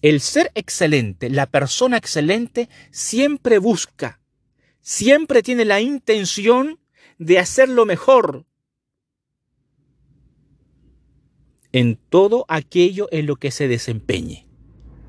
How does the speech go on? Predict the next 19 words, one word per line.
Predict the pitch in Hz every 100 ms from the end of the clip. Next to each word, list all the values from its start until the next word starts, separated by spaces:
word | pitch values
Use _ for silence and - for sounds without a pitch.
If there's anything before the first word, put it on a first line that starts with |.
| - - - - - - -
Sea | - 185 190 143
usted | 123 -
un | 160 151 -
orador | 135 135 127 135 123
público, | 180 190 214 - 226 285 - _ _
sea | - - 180
usted | 156 - 170
un | 156
escritor, | - 127 123 175 202 247 254 _ _
sea | - - 185
usted | 151 180
un | 175 151
ejecutivo, | - 120 123 135 180 196 269 - _
sea | - - 185
usted | - 180
un | 156 147 175
líder | 294 240 170
de | 147 143
personas, | 143 131 - 208 233 277